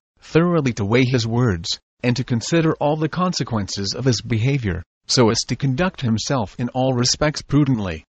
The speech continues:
if he were so strongly impressed with the sense of divine and eternal things, and his affection so exceedingly moved,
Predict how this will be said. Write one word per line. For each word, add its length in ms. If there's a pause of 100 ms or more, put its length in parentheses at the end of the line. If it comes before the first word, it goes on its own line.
(120)
if 160
he 80
were 160
so 320
strongly 540
impressed 520
with 140
the 80
sense 320
of 100
divine 420
and 140
eternal 400
things, 420 (360)
and 100
his 220
affection 520
so 220
exceedingly 800
moved, 480